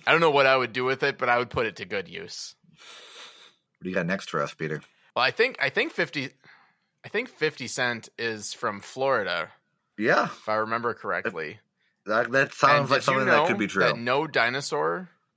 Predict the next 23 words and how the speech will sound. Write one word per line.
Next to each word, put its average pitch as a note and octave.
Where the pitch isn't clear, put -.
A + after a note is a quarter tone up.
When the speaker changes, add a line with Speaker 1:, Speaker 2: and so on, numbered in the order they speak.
Speaker 1:
yeah. A2+
Do D#3+
you F#3+
know G#3
that C#3+
no D3+
dinosaur D3
bones D#3+
have B2+
ever A#2+
been A#2+
found G#2+
in A#2+
the C3
state B2+
of B2+
Florida? C3+
Speaker 2:
Ever. F#2+
Speaker 1:
Apparently C#3+
ever. D3
Speaker 2:
Man, A2
I G2
wonder, A#2